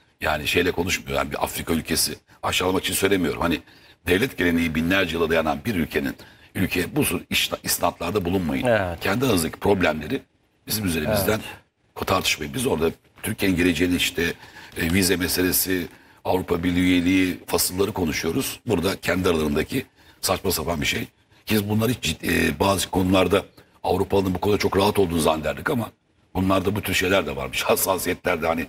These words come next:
Speaker 2: Evet.
Speaker 1: özellikle Amerikalılar için söylüyorum. Ne diyorsun? Kanepeden A B krizi çıktı haberine.
Speaker 2: E, yani eski, e, Avrupa Birliği Konseyi Başkanı Juncker
Speaker 1: Hı.
Speaker 2: bu konuda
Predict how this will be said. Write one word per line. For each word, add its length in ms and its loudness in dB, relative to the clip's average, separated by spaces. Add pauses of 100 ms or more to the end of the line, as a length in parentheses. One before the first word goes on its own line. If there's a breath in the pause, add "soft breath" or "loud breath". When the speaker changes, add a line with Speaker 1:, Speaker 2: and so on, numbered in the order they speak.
(100)
Speaker 2:
Evet. 360 0
Speaker 1:
özellikle 300 0
Amerikalılar 340 -2
için 100 -2
söylüyorum. 420 -2 (540 loud breath)
Ne 140 0
diyorsun? 280 0
Kanepeden 480 0 (100)
A 200 4
B 120 0
krizi 380 0
çıktı 380 -4 (320)
haberine. 420 0 (360)
Speaker 2:
E, 80 2
yani 280 4
eski, 640 2
e, 360 2 (380 loud breath)
Avrupa 400 2
Birliği 180 0
Konseyi 440 0
Başkanı 400 2
Juncker 520 0 (220)
Speaker 1:
Hı. 60 -4 (220)
Speaker 2:
bu 80 -2
konuda 500 2